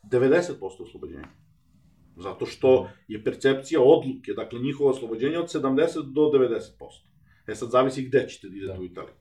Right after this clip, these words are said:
Speaker 1: I ako idete na jug Italije, devedeset posto.
Speaker 2: Ono što sam malo pre krenuo da kažem, da je generalno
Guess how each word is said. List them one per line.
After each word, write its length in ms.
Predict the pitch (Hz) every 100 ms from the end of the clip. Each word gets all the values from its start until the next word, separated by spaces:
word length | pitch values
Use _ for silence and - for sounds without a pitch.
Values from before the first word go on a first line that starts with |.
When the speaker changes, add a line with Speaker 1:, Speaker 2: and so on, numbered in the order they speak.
| _ _ _ _
Speaker 1:
I 120 | 110
ako 180 | 120 123
idete 280 | 127 151 135
na 60 | 120
jug 280 | 120 123 101
Italije, 440 | - 107 160 -
devedeset 540 | 131 147 139 131 -
posto. 240 | _ _ _ _ _ - 92 - _ _ _ _ _ _ _ _ _ _ _ _ _ _ _ _
Speaker 2:
Ono 120 | 107
što 100 | 98
sam 80 | -
malo 160 | 104 98
pre 100 | 101
krenuo 240 | 104 104
da 60 | 101
kažem, 300 | 110 107 101
da 120 | 95
je 140 | 95 92
generalno 520 | 101 101 98 95 90